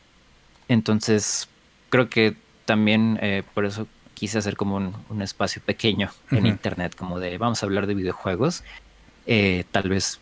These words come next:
Speaker 1: hable mucho de Nintendo, pero,
Speaker 2: <laughs>
Speaker 1: <laughs> eh, pero que te sientas, o sea, que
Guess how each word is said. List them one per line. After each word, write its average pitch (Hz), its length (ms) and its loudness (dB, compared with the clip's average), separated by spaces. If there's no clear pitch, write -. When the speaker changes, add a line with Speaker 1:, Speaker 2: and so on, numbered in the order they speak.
Speaker 1:
hable 101 200 2
mucho 92 280 0
de 110 60 4
Nintendo, 160 440 6
pero, 127 200 6
Speaker 2:
<laughs> - 840 6
Speaker 1:
<laughs> - 400 -16
eh, 104 580 4
pero 123 180 4
que 131 80 4
te 117 140 -2
sientas, 220 460 2
o 139 60 -4
sea, 143 140 -2
que 139 120 -6